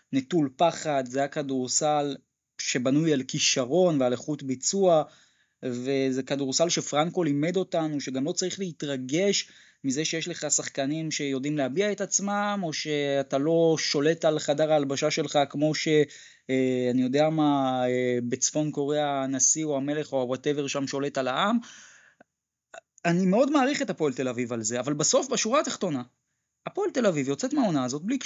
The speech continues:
כלום ושום דבר. היא יוצאת כשהיא סיימה במקום השני בגביע ווינר. ב-,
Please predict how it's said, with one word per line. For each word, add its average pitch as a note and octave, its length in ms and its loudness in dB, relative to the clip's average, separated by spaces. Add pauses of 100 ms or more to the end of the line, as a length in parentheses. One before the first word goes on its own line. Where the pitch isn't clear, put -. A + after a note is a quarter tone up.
כלום D#4 240 2
ושום D#4 260 0
דבר. D#4 260 -2 (340)
היא E3 80 0
יוצאת B3+ 480 -2 (460)
כשהיא F#3 420 -2
סיימה G3 1080 0
במקום D#3+ 380 2
השני F#3+ 260 0
בגביע D3 360 0
ווינר. A2+ 320 -2 (560)
ב-, C#3+ 420 0